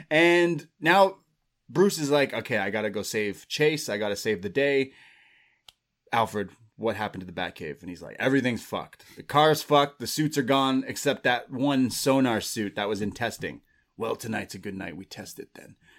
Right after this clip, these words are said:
So they're gonna test the new Batsuit. And in walks Robin. But he's got a new suit.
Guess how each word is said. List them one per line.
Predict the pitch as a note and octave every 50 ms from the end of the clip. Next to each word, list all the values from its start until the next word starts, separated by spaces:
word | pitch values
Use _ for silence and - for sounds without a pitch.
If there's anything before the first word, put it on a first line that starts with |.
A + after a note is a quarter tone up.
| _ _ _ _ _
So | - - B2 A#2 G#2+ G#2+
they're | G#2 A2 A2+
gonna | A#2 A2 G2+
test | - - B2 A2+ - -
the | A#2+ G#2+
new | G#2+ G#2+ G2
Batsuit. | F2 F#2+ F#2 F2 - - - F#2+ F2+ - - _ _ _ _ _ _ _ _ _ _
And | - A2+ A2 G#2+ G#2 G#2 G#2 G#2 G#2 G2+ G2 F#2+ - _ _ _ _ _ _ _ _ _ _ _ _
in | C3+ B2+ C3+ C3+ C3
walks | A#2 A#2 A2 A2 A2 - - - - - - _ _ _ _ _ _ _ _ _ -
Robin. | G2 G2 A2 G2+ F#2+ F2+ F2+ F2 D#2+ E2 - _ _ _ -
But | F#2+ G2+ -
he's | - - D3+ F3 D3+ A2
got | - A2+ G2 F#2
a | F#2+ F2+
new | - - -
suit. | - D3+ - - G2 F#2+ F#2+ -